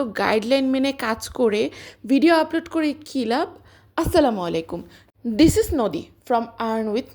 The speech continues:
নদী। চলে আসলাম নতুন একটা টপিক নিয়ে।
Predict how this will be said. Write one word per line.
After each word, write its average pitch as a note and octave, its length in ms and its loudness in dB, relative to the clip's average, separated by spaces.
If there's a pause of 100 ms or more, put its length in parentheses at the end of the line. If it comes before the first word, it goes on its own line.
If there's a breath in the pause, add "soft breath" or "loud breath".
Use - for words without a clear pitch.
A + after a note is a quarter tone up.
(100)
নদী। E3+ 260 -6 (460)
চলে G#4+ 280 4
আসলাম D4+ 300 -2 (240)
নতুন C4 320 0 (120)
একটা - 180 -6 (140)
টপিক F3+ 320 -2 (140)
নিয়ে। E3 200 -6